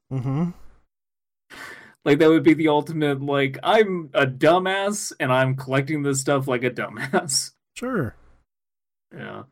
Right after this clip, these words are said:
Speaker 1: I mean, if you were going
Speaker 2: Uh, but
Speaker 1: to
Speaker 2: no, they
Speaker 1: get, like, one arcade cabinet, what do you think you would get? Like, if you could just pick one for
Speaker 2: Uh,
Speaker 1: free out of anything.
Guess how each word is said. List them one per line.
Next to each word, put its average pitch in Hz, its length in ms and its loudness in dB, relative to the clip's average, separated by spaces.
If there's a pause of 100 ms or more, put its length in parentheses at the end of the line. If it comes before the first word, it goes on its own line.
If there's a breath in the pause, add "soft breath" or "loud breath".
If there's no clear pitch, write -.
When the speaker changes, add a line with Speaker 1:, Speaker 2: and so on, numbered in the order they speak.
(340)
Speaker 1:
I 220 40 -6
mean, 233 100 0
if 208 120 -6
you 269 80 0
were 285 80 -2
going 208 260 -2
Speaker 2:
Uh, 160 40 4
but 165 60 0
Speaker 1:
to 202 60 6
Speaker 2:
no, 226 160 6
they 160 220 6
Speaker 1:
get, 139 200 0
like, 139 240 -2
one 147 320 -2 (160)
arcade 131 600 -4
cabinet, 117 480 -8
what 120 300 -8
do 113 100 -8
you 110 100 -4
think 107 360 -10
you 104 60 -6
would 95 200 -10
get? 98 260 -8 (520)
Like, 123 140 -4
if 135 140 -6
you 175 80 0
could 151 200 0
just - 280 -4
pick 131 100 0
one 117 360 4
for 120 80 -2
Speaker 2:
Uh, - 20 -4
Speaker 1:
free 110 600 -4
out 113 200 -6
of 110 300 -8
anything. 101 600 -8